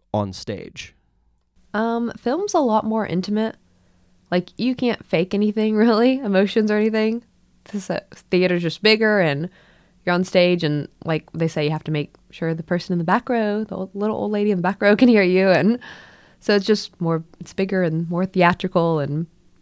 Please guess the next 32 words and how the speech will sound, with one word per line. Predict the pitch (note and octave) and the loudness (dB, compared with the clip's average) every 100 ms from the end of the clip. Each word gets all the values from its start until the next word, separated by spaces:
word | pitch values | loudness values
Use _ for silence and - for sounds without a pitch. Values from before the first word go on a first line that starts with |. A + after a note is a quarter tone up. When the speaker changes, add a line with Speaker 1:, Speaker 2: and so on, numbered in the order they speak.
| _ _ | _ _
Speaker 2:
I | F3 | -2
guess | F3 - | -2 -2
you | |
can | F#3+ F#3+ | -2 0
phone | F#3 - F#3 G3 A#3 | -2 -4 -2 0 0
it | A#3 - | -2 -2
in | F3+ G#3 B3 | 0 0 0
sometimes | D4 D#4 - D4+ D4 C#4+ | -2 -2 0 0 0 0
a | C#4 | 0
little | C#4 | 2
more, | C#4 C#4+ D4 D4+ D#4+ _ - - | 2 2 4 2 0 _ -18 -14
<laughs> | - - - _ | -14 -16 -20 _
just | - F#3 | -6 -2
'cause | G3 | 2
you | G3 | 4
have | F3 | 4
to | D#3+ | 4
be | D#3+ | 4
big. | D3 F#3+ G#3+ - | 4 2 0 -2
Speaker 1:
Mm-hmm. | A#2+ A2+ G#2+ G2+ _ _ - _ | -2 -2 -4 -8 _ _ -20 _
Is | E3 D3+ - | -2 -2 -2
theater | - C#3+ D#3+ E3 C#3+ | 0 4 6 6 4
easier | C3 C3 D3 C#3+ | 2 0 2 0
for | - | 0
you | C3 C3 C3+ | 0 2 2
because | A#2 - A2 G2 | 0 -2 -2 -2
you've | G#2 F#2 | -8 -6
done | G#2+ | -4
it | A#2 - | -4 -6
longer? | D#3+ E3+ F#3+ F#3+ D3 - | -6 -6 -6 -10 -12 -8
Because | B2+ C#3 B2+ | -2 0 2
I, | E3 | 0